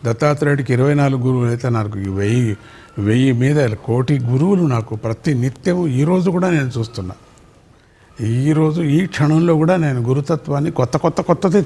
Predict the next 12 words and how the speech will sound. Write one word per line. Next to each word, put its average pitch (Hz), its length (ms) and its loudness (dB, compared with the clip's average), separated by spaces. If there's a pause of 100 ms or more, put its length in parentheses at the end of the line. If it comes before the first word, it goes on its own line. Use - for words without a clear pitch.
చూస్తున్నాను. 98 440 -4 (800)
ఇన్ని 127 200 0
రోజులు 170 340 0
అయినప్పటికీ 160 460 -2
కూడా 175 160 -2
ఇంకా 175 280 0
కొత్తది 135 440 -6
చూస్తున్నా. - 380 -16 (600)
చూసిందే 202 440 4
చూడటం 175 600 2
కాకుండా, 160 580 0 (720)
ఆ, 120 440 0